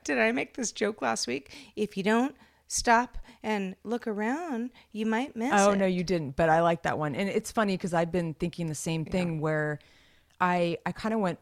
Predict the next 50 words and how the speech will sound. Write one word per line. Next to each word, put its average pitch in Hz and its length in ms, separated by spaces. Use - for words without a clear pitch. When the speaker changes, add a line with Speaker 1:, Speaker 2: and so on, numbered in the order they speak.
Speaker 2:
"What 220 160
did 370 120
I 262 100
just 151 280
do?" 180 340
Like, 156 220
I 233 80
have 403 140
a 220 60
lot 170 480
going 139 260
on. 123 260
Like, 117 200
I'm 170 140
gonna 226 160
have 185 140
to 175 80
figure 151 320
out 143 120
how 151 180
I 151 60
can 147 120
be 139 80
gone 160 360
that - 180
long, 139 340
um, 147 280
just - 240
with 170 160
my 143 120
Speaker 1:
Yeah. 147 180
Speaker 2:
work. 196 300
But 151 260
I'm 202 80
gonna 240 140
bring 156 280
work 151 260
with - 200
me, 135 260
obviously. 147 720
Um, 151 460
but 165 380
I, 180 220
I 202 80
realized 269 420
I'm 294 80
like, 254 200
"You 262 80
know 294 100
what? 311 360